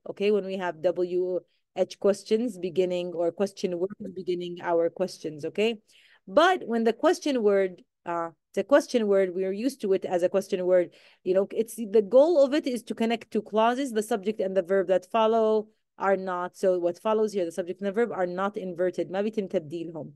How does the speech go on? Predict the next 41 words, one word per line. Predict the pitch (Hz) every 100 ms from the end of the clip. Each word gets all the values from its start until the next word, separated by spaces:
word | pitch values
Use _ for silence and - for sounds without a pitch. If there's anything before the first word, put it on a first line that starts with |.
| _ _ -
which | -
means | 202 202 175
we | 196 196
don't | 226 233 156
go | 196 180
verb, | 160 196 175
then, | 165 180 170 - _ _ _ _ -
you | 175
know, | 165
let | 160 165
me |
say | 165 160
subject. | 165 151 156 143 _ _ _
So | 196 196
I | 226 247 302
know, | 330 339 415 403 -
أنا | 196 190 214
أعرف | 220 262 339 - _ _ -
what | 170 233 - 185
they | 208
are, | 180 180 160 151
ما | 180 196 185 175 170
هذه | 175 170 170
الأشياء، | 165 165 - 165 151 135 _ _ _ -
أعرف، | 202 180 160 _ _ _ _ -
يعني | 151 156
وضع | 156 147
شو | 160 175
هن | 165 156 156
هدول | 147 151
الشغلات, | 147 156 147 143 -
you | 156
know? | 170 247 285 _ _ _ _ _
So | - 196 190
no | 185 190 208 220 226
inversion, | 220 190 180 170
subject | 160 208 190 214
and | 190 175
verb | 185 156
right | 170 170 -
away. | 156 165 143 143